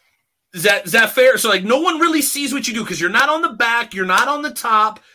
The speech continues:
you're right in the middle, but it's such an essential layer to what the sport is about that you, you guys are what give it a sense of reality. You guys are the ones that are disqualifying and keeping people out of the corner and making sure they don't hit that five count. So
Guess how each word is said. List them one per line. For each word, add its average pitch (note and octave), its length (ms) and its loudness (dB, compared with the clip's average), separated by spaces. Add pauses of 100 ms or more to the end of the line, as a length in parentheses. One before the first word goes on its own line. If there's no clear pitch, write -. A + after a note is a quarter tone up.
(160)
you're D#3+ 160 -4
right G3+ 380 -2
in C4+ 100 -8
the B3+ 80 -6
middle, B3 240 -2
but E3+ 180 2
it's E3+ 120 -4
such A3+ 260 -4
an A#3 80 -4
essential A3 1080 -4
layer G#3+ 600 -2 (960)
to G#3+ 120 0
what G3 500 0
the F3 120 -2
sport A3+ 520 -4
is E3 100 -2
about F3+ 600 0
that E3 280 0 (380)
you, A3+ 460 -2
you B3+ 260 0
guys D#3+ 400 0
are F#3 240 0
what F3+ 280 -2
give G#3 200 -8
it F3+ 80 -6
a D3+ 40 -4
sense F#3+ 380 -8
of D#3 80 -10
reality. C3+ 520 -4
You G3+ 280 -4
guys A#3 300 -4
are F3 40 -2
the D#3+ 120 -6
ones D#3+ 280 -4
that D3+ 140 0
are C#3 220 0 (200)
disqualifying E3 1080 0
and B2+ 200 -10
keeping F#3 320 -6
people F3+ 280 -6
out E3+ 140 0
of D3+ 40 -10
the D3+ 80 -6
corner E3+ 420 -4
and C#3 80 -6
making F3+ 280 -6
sure F3+ 180 -6
they E3+ 80 -2
don't E3+ 160 -6
hit F3+ 160 -8
that D#3 180 -6
five D#3 300 -4
count. C3+ 240 -2
So D3+ 360 -2